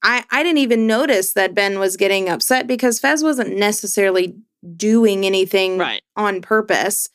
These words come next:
Speaker 1: Again, it's just, you have to be mindful when you have multiple dogs. It's like, "Well, crap. Okay, I gotta watch Fez even when he's just standing next to Ben."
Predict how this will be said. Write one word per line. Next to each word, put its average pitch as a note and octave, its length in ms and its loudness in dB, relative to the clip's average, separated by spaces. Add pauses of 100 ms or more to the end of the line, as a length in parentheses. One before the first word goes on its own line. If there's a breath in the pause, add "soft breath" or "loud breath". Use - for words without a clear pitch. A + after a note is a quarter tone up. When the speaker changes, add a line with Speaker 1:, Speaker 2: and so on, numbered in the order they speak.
(240)
Speaker 1:
Again, A#3 400 0
it's G#3 160 -2
just, G3+ 320 0
you G#3+ 140 2
have A3 240 0
to A3+ 100 -2
be A3 140 2
mindful A3 480 2
when F#3 160 -2
you F3+ 100 -2
have G3+ 240 -2
multiple G#3 460 0
dogs. B3 480 0
It's G3 180 0
like, F#3+ 240 -2
"Well, G#3+ 220 -2
crap. - 300 -4
Okay, F#3+ 260 -2
I F#3+ 100 -2
gotta G#3 220 0
watch F#3+ 300 -2
Fez F#3 300 -2
even F#3 280 -2
when F#3+ 140 -2
he's F#3 180 -4
just F3+ 200 0
standing E3 460 -2
next - 260 -4
to - 80 -4
Ben." - 300 -4